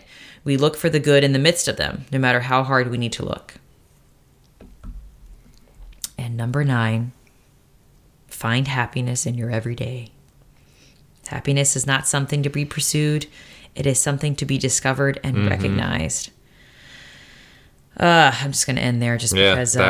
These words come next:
Speaker 2: that, yeah, I don't know
Speaker 1: it's
Speaker 2: if you
Speaker 1: good
Speaker 2: wanna say
Speaker 1: shit.
Speaker 2: anything more than that.
Speaker 1: No.
Speaker 2: Holy crap. Jill, that was a great find.
Speaker 1: I thought so.
Speaker 2: Yeah.
Speaker 1: And I will
Speaker 2: I hope everybody en-,
Speaker 1: put that in
Speaker 2: like,
Speaker 1: the show
Speaker 2: really,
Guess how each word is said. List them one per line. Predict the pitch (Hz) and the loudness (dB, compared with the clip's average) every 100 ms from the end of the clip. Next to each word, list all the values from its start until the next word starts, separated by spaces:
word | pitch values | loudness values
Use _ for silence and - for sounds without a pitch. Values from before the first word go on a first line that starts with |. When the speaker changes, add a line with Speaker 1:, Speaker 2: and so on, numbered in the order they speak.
| 87 | 4
Speaker 2:
that, | 85 - | 0 -4
yeah, | 90 92 78 | 0 2 2
I | |
don't | 95 90 | 0 2
know | 87 | 0
Speaker 1:
it's | - | 2
Speaker 2:
if | |
you | |
Speaker 1:
good | 87 | 2
Speaker 2:
wanna | 85 | 2
say | - | 2
Speaker 1:
shit. | 92 | 2
Speaker 2:
anything | 87 85 | 2 0
more | 85 90 | 2 0
than | 76 | 2
that. | 92 95 | 0 2
Speaker 1:
No. | 135 127 120 117 | 2 0 -2 0
Speaker 2:
Holy | 101 90 | 2 2
crap. | 69 90 87 - - _ _ - - - - - - | 2 0 0 -2 -14 _ _ -20 -20 -20 -20 -20 -4
Jill, | - 120 73 | 4 4 4
that | 92 | 0
was | 117 | -2
a | 95 | -4
great | - 90 87 | -4 -4 -2
find. | 85 98 73 76 - _ _ _ 156 | -2 -2 -4 -8 -14 _ _ _ -8
Speaker 1:
I | 165 | -2
thought | 196 - | 0 0
so. | - 110 143 - | -2 -4 -6 -2
Speaker 2:
Yeah. | 101 | 2
Speaker 1:
And | 127 | 4
I | 131 | 4
will | 135 131 131 | 4 2 2
Speaker 2:
I | 101 | 2
hope | 120 120 | 2 4
everybody | 117 98 101 92 | 4 4 2 2
en-, | 85 82 _ _ - | -2 -6 _ _ -8
Speaker 1:
put | 151 | -2
that | 98 | 2
in | 90 | 2
Speaker 2:
like, | 85 | 4
Speaker 1:
the | |
show | 95 | 6
Speaker 2:
really, | 110 107 104 | 8 8 8